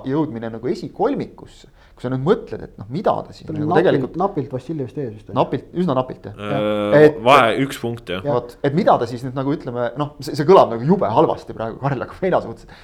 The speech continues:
Speaker 1: mida ta siis nüüd nagu hetkel nagu sportlikult tohutult saavutanud on? Ta
Speaker 2: Äh,
Speaker 1: treenib
Speaker 2: tõus-,
Speaker 1: Arsenali
Speaker 2: ei,
Speaker 1: esindusmeeskonnaga.
Speaker 2: ei, ta, noh, ei, ma ütlen kohe, mis Hein saavutas sel aastal. Ta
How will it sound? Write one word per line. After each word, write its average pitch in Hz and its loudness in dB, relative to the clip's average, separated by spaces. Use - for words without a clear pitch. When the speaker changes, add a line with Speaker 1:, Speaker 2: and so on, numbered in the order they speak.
Speaker 1:
mida 170 2
ta 98 -8
siis 98 -16
nüüd 104 -12
nagu 107 -10
hetkel - -8
nagu - -18
sportlikult - -6
tohutult 127 -6
saavutanud 160 -4
on? - -16
Ta 135 -2
Speaker 2:
Äh, 135 2
Speaker 1:
treenib 196 2
Speaker 2:
tõus-, 143 4
Speaker 1:
Arsenali 123 2
Speaker 2:
ei, 127 2
Speaker 1:
esindusmeeskonnaga. 156 -2
Speaker 2:
ei, 151 0
ta, 156 0
noh, 131 -8
ei, 139 -4
ma 156 -2
ütlen 170 -4
kohe, 180 4
mis 117 -8
Hein 135 -2
saavutas 117 -4
sel 117 -6
aastal. 101 -10
Ta 117 -6